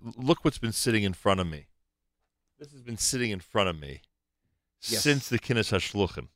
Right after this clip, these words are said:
Speaker 2: Right.
Speaker 1: the end of October.
Speaker 2: Yes,
Speaker 1: Right?
Speaker 2: from the eleven people.
Speaker 1: Yeah. So many people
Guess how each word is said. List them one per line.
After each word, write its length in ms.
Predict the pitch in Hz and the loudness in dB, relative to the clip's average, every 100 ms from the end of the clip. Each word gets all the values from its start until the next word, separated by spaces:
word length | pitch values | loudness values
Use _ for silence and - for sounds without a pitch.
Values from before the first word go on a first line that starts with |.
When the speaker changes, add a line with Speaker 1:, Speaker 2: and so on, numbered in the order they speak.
| _ | _
Speaker 2:
Right. 200 | 90 87 92 | -6 -6 -2
Speaker 1:
the 180 | 107 | 0
end 180 | 113 117 | 2 4
of 100 | 104 | 4
October. 560 | 92 - 95 82 65 - - | 4 2 2 2 0 -14 -12
Speaker 2:
Yes, 300 | 87 78 - | -12 -12 -6
Speaker 1:
Right? 100 | 82 | -2
Speaker 2:
from 80 | 87 | 2
the 80 | 127 | 4
eleven 340 | 127 139 135 | 4 2 0
people. 340 | 135 117 95 - _ _ _ _ _ | -4 -6 -8 -14 _ _ _ _ _
Speaker 1:
Yeah. 160 | - 69 _ _ _ _ _ _ _ _ | -10 -10 _ _ _ _ _ _ _ _
So 640 | - - - 180 190 180 | -6 0 6 8 8 6
many 300 | 170 156 147 | 4 2 0
people 540 | - 101 92 71 71 | -2 -2 -2 -2 -6